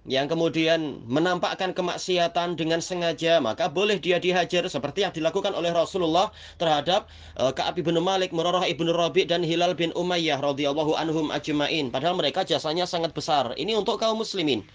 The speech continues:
Juga sebagaimana terkait dengan hadis Abdullah bin Mughaffal, ini untuk muslimin. Makanya Rasulullah walaupun beliau menghajar orang, para sahabat tadi, beliau tidak menghajar orang-orang kafir.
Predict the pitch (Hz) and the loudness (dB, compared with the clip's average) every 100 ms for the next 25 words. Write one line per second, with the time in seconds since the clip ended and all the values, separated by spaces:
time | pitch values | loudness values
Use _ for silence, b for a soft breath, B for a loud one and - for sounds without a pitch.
0 | b b b - 147 175 202 175 165 170 | b b b -2 0 0 -2 0 0 2
1 | 196 202 170 160 180 170 170 202 - B | 0 -2 -2 -2 -2 -2 -2 -2 -6 B
2 | B B 160 185 - 175 170 180 185 185 | B B -4 -4 -4 -4 0 0 0 0
3 | 165 170 - 165 139 190 - 196 208 208 | 2 0 2 0 0 -2 -4 -2 -2 0
4 | 196 190 190 170 101 _ - - - B | -2 0 0 0 -4 _ -20 -20 -20 B
5 | - 160 233 226 190 185 226 214 208 185 | -8 -4 0 2 2 2 2 2 2 2
6 | 180 185 214 165 196 214 202 190 247 240 | 2 0 -2 0 2 2 2 2 2 2
7 | 190 - 226 214 208 - B B 190 202 | 0 2 2 0 -2 -6 B B -2 0
8 | 196 202 202 180 196 - 175 156 165 208 | 0 0 0 0 0 2 2 2 -2 -4
9 | B B 190 202 247 226 180 202 196 240 | B B 2 2 2 2 0 0 0 0
10 | 233 196 202 202 214 208 202 175 170 180 | 0 2 0 2 0 0 2 0 2 -2